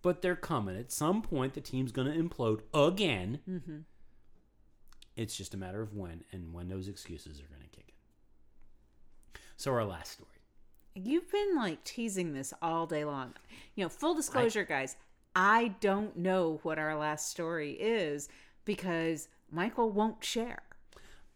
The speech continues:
Speaker 1: Well, I knew that when this popped up,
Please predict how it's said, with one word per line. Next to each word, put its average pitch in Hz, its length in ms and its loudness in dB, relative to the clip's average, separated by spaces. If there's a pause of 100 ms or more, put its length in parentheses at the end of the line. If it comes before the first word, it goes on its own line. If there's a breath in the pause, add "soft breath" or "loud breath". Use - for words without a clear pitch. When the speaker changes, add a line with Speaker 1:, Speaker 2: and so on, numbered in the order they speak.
(100)
Speaker 1:
Well, 127 380 0 (880)
I 147 280 2
knew 156 680 6 (400)
that 92 160 -4
when 113 220 2
this 123 240 0
popped - 400 2
up, 110 280 0